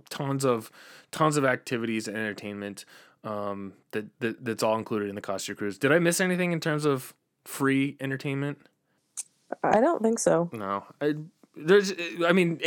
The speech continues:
Speaker 1: generally
Speaker 2: Like, co-,
Speaker 1: speaking, there's
Speaker 2: comedians,
Speaker 1: Yeah,
Speaker 2: but
Speaker 1: I
Speaker 2: I
Speaker 1: mean,
Speaker 2: think that's all.
Speaker 1: exactly. Just
Speaker 2: The same.
Speaker 1: generally speaking, onboard entertainment doesn't cost anything additional.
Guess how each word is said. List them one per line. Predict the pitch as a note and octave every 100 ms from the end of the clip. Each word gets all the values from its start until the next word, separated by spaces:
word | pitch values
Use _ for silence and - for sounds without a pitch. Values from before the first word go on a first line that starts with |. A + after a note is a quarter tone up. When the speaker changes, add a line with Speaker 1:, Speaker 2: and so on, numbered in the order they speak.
| E3
Speaker 1:
generally | D3 F#3+ A#3+
Speaker 2:
Like, | -
co-, |
Speaker 1:
speaking, | B3 C#3+ -
there's | A#3 A3
Speaker 2:
comedians, | A3 G#3+ G#3 G#3 G3+ G#3
Speaker 1:
Yeah, | B3 G3+
Speaker 2:
but | A#2
Speaker 1:
I |
Speaker 2:
I | B2
Speaker 1:
mean, | C#3+
Speaker 2:
think | C#3+ D#3
that's | G#3+ G3+
all. | F3
Speaker 1:
exactly. | C#3 A#2+ G#2+ A2
Just | C3+ B2+ - -
Speaker 2:
The | F#3
same. | F3 E3
Speaker 1:
generally | F#3 G#3+ F3+
speaking, | E3 - C3+ A#2 G#2+
onboard | F#2+ A#2 A#2+ A#2 A2
entertainment | G#2 G2 G#2 F#2+ F2+
doesn't | G#2 F#2+
cost | - F#2+ -
anything | F#2+ F#2 F2+
additional. | F2+ F#2 G2 F#2+